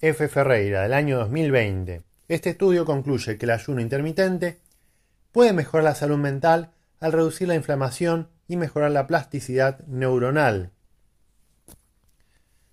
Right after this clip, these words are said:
Siguiente, los efectos del ayuno intermitente en la función cerebral, por N M Katsuri y K G Coxis, del año dos mil veintiuno.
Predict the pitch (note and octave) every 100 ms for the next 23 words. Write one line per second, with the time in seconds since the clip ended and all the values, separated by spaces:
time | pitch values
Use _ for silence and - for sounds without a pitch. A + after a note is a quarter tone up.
0 | _ - C#3+ E3+ B2 G#2 G#2+ F#2 - _
1 | _ _ C3 D#3 C#3+ E3 - A#3 - F#3
2 | C3+ A#2+ A#2+ - F3 D3+ C3 B2+ C#3 F#3
3 | F3+ E3+ - F3 D#3+ C3+ B2+ A#2 C#3+ C#3
4 | - - F3 D#3+ C3+ D3 A#2+ G2 F2+ -
5 | _ _ - _ _ _ _ B2 B2+ -
6 | _ _ E3 E3+ D#3+ E3+ D3+ D3 D3 C#3+
7 | _ _ _ - B2+ - F#3 F3 E3+ E3+
8 | _ _ _ _ _ E3+ E3 F3+ E3+ -
9 | E3+ E3+ - A#2 - - G#2+ G2+ - _
10 | _ _ - A#2 B2+ C3+ C#3 C3 A2+ G#2+
11 | D#3 D#3 D#3 C#3+ D3 B2 G2+ F2+